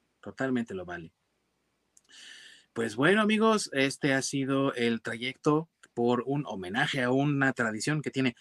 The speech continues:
más de cien años, la forma de crear historias, y que, pues, se sigue entreteniendo al mundo.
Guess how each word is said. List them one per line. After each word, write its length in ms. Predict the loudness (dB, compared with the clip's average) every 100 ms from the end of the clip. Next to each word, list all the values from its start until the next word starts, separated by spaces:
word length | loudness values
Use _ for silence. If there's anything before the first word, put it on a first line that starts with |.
| -12 -14 0
más 280 | 2 2
de 80 | 0
cien 260 | -4 -2 0
años, 420 | 0 2 -2 -2
la 200 | -8 -6
forma 360 | -2 -2 -2 -2
de 160 | -6
crear 300 | -4 -2 -2
historias, 640 | -4 -4 -2 0 0 -2 -10 _ _ -8
y 200 | -6 -4
que, 200 | -4 -2
pues, 220 | 0 0
se 80 | -2
sigue 240 | -2 0
entreteniendo 560 | 0 -2 -2 -2 0 0
al 120 | 0
mundo. 400 | 0 0 -2